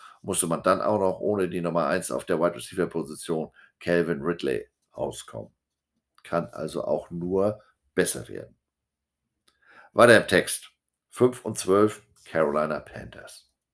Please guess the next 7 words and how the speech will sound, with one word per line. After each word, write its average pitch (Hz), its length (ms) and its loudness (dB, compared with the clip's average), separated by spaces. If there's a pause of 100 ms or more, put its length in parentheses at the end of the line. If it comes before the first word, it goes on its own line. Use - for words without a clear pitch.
(600)
Insgesamt 147 600 0
war 117 120 0
schon 139 260 -2
die 107 160 -8
Entscheidung, 104 520 2
nein, 80 200 0 (140)
interessant - 880 2